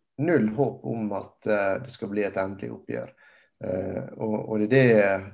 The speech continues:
det som er den store forskjellen, og det jeg ser her, at Gud, han, eh, han er en som en dag skal hevne seg. Og jeg tror derfor, du, du ser noen sånne veldig pussige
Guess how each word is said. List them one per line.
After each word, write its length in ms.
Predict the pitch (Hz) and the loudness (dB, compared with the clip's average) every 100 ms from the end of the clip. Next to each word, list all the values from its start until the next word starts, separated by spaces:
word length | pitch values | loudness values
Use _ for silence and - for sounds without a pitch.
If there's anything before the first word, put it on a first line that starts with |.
| - | -2
det 120 | 127 | 0
som 120 | 123 127 | 2 0
er 60 | |
den 80 | - | 0
store 240 | 113 113 117 | -2 -2 -2
forskjellen, 540 | 110 - 113 - 131 - _ - | -6 -2 -2 -2 -8 -18 _ -12
og 260 | - - 107 | -8 -4 0
det 80 | 107 | 0
jeg 140 | - | 0
ser 260 | 123 107 101 | 2 4 4
her, 160 | 107 98 | 2 0
at 160 | 98 - | -2 -6
Gud, 400 | 110 113 107 107 _ _ _ _ _ _ - | -2 2 0 -2 _ _ _ _ _ _ 0
han, 280 | 131 113 107 101 | 2 2 -2 -2
eh, 340 | 101 98 98 127 - _ _ _ - | -2 0 -2 -4 -12 _ _ _ -8
han 300 | - 120 110 | -2 0 0
er 160 | 107 120 | 0 0
en 140 | 107 107 | -2 -2
som 240 | - 101 | -8 -6
en 240 | - 107 104 | -2 -2 -2
dag 460 | 101 95 - - - - | -4 -4 -8 -18 -20 -20
skal 500 | - - 117 101 95 | -14 0 2 2 -2
hevne 400 | - 104 104 107 | -2 -2 -2 -6
seg. 380 | - - 127 - | -4 -4 -2 0
Og 320 | 110 107 110 - - - - _ | 2 2 -2 -14 -20 -20 -20 _
jeg 80 | - | 4
tror 120 | 185 | 8
derfor, 380 | 185 180 175 175 | 8 8 8 6
du, 140 | 147 165 - | 4 -4 -4
du 80 | 151 | 2
ser 160 | 175 185 | 6 6
noen 120 | 139 | 4
sånne 260 | 170 160 147 | 2 2 6
veldig 360 | 156 175 160 139 - | 6 6 2 2 2
pussige 960 | 135 - - - - 156 123 110 113 | -2 -2 -12 -12 0 4 4 6 8